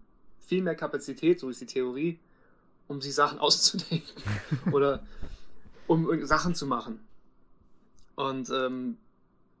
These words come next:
Speaker 1: das ist eigentlich ganz spannend und es hilft auch, äh, Sportlern anscheinend dann sehr beim Entspannen nach dem Spiel oder wenn die irgendwelche Verletzungen haben oder sowas.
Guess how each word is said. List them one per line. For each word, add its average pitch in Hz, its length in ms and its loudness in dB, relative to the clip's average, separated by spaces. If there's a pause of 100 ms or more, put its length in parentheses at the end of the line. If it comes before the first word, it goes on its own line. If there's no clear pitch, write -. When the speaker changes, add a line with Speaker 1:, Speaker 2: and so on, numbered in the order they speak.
(100)
Speaker 1:
das 139 160 0
ist - 320 -6
eigentlich 151 320 -6
ganz 147 280 -8
spannend 165 300 2
und 160 120 2
es 165 140 0
hilft 180 260 8
auch, 151 260 -4
äh, 139 160 4
Sportlern 135 640 -4
anscheinend 123 460 -12
dann 120 420 -10
sehr 120 240 -8
beim 117 200 -10
Entspannen 156 460 0
nach 135 180 -6
dem 131 100 -12
Spiel 156 440 -2
oder 127 420 -6
wenn 123 120 -6
die 123 140 -6
irgendwelche 123 440 -8
Verletzungen 135 520 -6
haben 131 240 -4
oder 127 160 -8
sowas. 123 400 -10